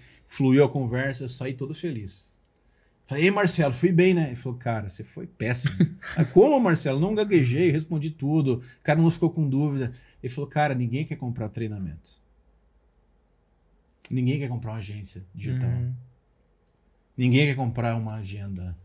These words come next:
Speaker 2: Uhum.
Speaker 1: Ninguém quer comprar uma caneca. Você quer comprar o benefício da agenda, o benefício da
Speaker 2: Uhum.
Speaker 1: caneca, o benefício da agenda,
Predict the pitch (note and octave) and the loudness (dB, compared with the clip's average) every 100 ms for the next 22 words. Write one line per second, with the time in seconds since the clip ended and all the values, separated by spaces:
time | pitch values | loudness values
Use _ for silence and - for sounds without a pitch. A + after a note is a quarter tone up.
0 | - C3 B2+ B2 B2 C3+ B2+ B2+ B2 A2+ | -12 -6 -4 -2 0 0 0 -2 -4 -6
1 | A2 A2 A2 G#2+ G2 F#2+ F#2 F#2 A#2 - | -6 -8 -6 -8 -10 -12 -12 -14 -16 -18
2 | - - _ _ _ _ - - - A2+ | -18 -20 _ _ _ _ -8 -6 -4 -4
3 | B2 A#2+ A#2+ C#3 C3+ C3 C3 D3 C3+ - | -4 -4 -4 -4 -2 -2 -2 -2 -2 -2
4 | F#3 G#3+ - D3 B2 G2+ G2+ G2 F2+ F2+ | -2 -2 -2 -2 -2 -4 -6 -8 -8 -10
5 | - - G2 G2 F#2+ C#3+ D3+ B2 B2 A#2+ | -12 -12 -10 -8 -6 -4 -4 0 0 0
6 | B2+ G2+ - F2+ - _ _ A2 G2+ G#2 | -2 -4 -6 -12 -16 _ _ -8 -6 -4
7 | F#2+ D3 C#3 C3 A#2 G#2 G#2+ F#2+ | -2 -2 -2 -4 -4 -4 -6 -8